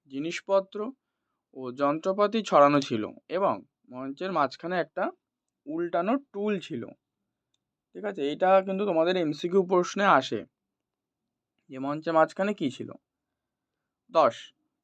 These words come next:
আমি দেখি কবি কি দেখতে চান। কবি, আহ, শক্তি চট্টোপাধ্যায় আমি দেখি কবিতায় দু চোখ ভরে সবুজ গাছ দেখতে চায়।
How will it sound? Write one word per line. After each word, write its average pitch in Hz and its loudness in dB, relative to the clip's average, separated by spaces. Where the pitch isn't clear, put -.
আমি 175 0
দেখি 220 2
কবি 190 -2
কি 202 -8
দেখতে 180 -2
চান। 127 2
কবি, 214 -4
আহ, 135 -8
শক্তি 160 -6
চট্টোপাধ্যায় 185 2
আমি 151 4
দেখি 190 0
কবিতায় 180 4
দু 143 -12
চোখ 185 -4
ভরে 202 0
সবুজ 170 2
গাছ 160 6
দেখতে 135 -4
চায়। 104 -14